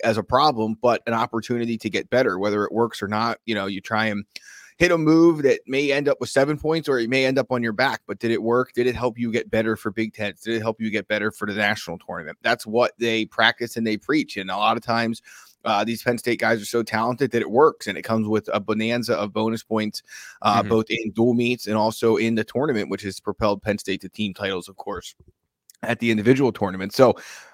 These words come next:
Speaker 1: I guess my takeaway from Messenbring, T, Frank, is just simply the fact that he fits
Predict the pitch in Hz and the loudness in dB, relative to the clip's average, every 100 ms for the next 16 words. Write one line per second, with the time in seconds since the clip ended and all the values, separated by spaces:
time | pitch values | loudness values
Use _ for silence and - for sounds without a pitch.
0 | - 139 175 190 - 151 139 131 165 170 | 0 4 6 4 0 4 4 4 4 4
1 | 165 143 - 110 185 202 135 110 - 110 | 8 6 6 6 6 4 0 0 0 0
2 | 101 95 104 107 110 139 - 156 160 151 | 2 0 0 -2 0 0 2 0 4 4
3 | 120 - 110 - 104 - 131 131 - 127 | 4 4 2 4 0 2 0 -2 2 2
4 | 123 - | 2 -6